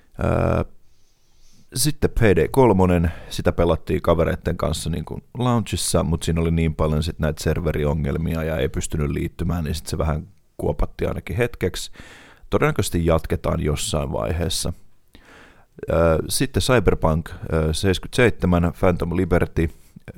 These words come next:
se kiinnostaa, koska tota, okei,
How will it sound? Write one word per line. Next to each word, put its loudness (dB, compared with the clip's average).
se -2
kiinnostaa, 0
koska -4
tota, -2
okei, 0